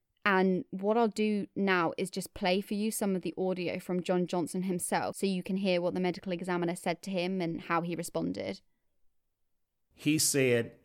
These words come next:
Speaker 2: "No, I didn't do a rape test." And I said, "Why not? You call my house and you tell me my daughter killed herself under distress and you didn't check to see if she had been raped. I would have thought that would have been your first consideration."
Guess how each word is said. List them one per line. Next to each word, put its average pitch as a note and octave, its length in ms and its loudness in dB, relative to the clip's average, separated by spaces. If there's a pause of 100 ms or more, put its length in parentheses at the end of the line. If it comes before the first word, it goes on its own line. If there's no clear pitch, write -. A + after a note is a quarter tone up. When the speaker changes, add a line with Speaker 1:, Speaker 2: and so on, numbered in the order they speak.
Speaker 2:
"No, A2 300 -2
I A2 100 -4
didn't G2 460 -6
do G2+ 160 -2
a E2 60 -2
rape D#2 340 -4
test." - 500 -8 (480)
And G#2 140 0
I F#2 60 0
said, F2+ 280 -6
"Why G#2 160 0
not? A2+ 320 -2
You F#2 120 -8
call G2 300 0
my F#2+ 220 -2
house F#2 440 -4
and D#2+ 160 -8
you F#2+ 100 -2
tell F#2 400 -4
me F2+ 320 -2 (580)
my F2+ 160 -2
daughter F2 340 -2
killed G#2 360 -4
herself F2+ 500 -4
under F2+ 220 -2
distress - 880 -4 (260)
and F#2+ 140 0
you G2+ 120 2
didn't G2 180 0
check - 300 0
to F2 60 -6
see A2 260 0
if G2 100 -2
she G2+ 160 -2
had F2+ 200 -2
been E2+ 200 -4
raped. F2 400 -4
I G2+ 120 -4
would C3 160 0
have F2 120 -6
thought F#2 320 -2
that F#2+ 100 -2
would F#2 160 -4
have F#2 60 -8
been F#2 180 -4
your E2 140 -4
first F#2 340 -4
consideration." F#2 760 -4